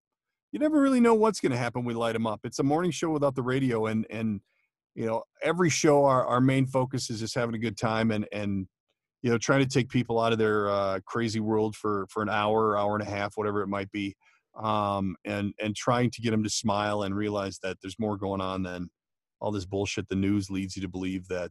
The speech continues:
uh, you know, the, the sky is falling. Uh, we don't, we don't report skies <laughs> falling.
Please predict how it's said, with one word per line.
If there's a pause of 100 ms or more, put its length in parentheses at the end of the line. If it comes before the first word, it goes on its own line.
uh, (640)
you
know,
the, (120)
the
sky
is
falling.
Uh, (140)
we
don't,
we
don't
report
skies
<laughs>
falling.